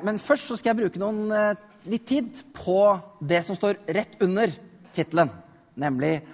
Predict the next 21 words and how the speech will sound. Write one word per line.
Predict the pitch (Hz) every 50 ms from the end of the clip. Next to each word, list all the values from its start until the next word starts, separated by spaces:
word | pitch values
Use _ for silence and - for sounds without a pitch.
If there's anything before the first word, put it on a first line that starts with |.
| - - _ _ 147
Er | 160 180 214 247 285 269 254 - - - - - _ _ _ _ _ _ 185
rekkefølge | 214 208 - - - - 143 - - 156 143 147 147 165 165 160 - - - - _ _ _ _ _ _ _ _ 156
viktig? | 175 165 - - - 143 120 - - - - - _ _ _ _ _ _ _ _ _ _ _ _ _ _ _ _ - - _ _ _ - - - _ _ _ _ _ _ _ _ _ _
Og | - 127
da | 143 131
har | 143 151 151
jeg | 143
bare | 147 139 135 131
lyst | 135 127 - -
til | - 143 143 143 143 -
å, | - 147 143 143 143 143 143 143
eh, | 143 139 135 135 131 123 120 110 101 92 - - - -
be | 110 117 143 143 139
sammen | - 139 123 123 131
med | 135 135
dere | 139 156 170 170 - - - - - _ _ -
om | 135 143
at | 143 139 -
Jesus, | 139 139 139 - 170 165 143 - - - - - - _ -
eh, | 127 135 135 139 139
trenger | 139 - 143 131 127 131 147 156 147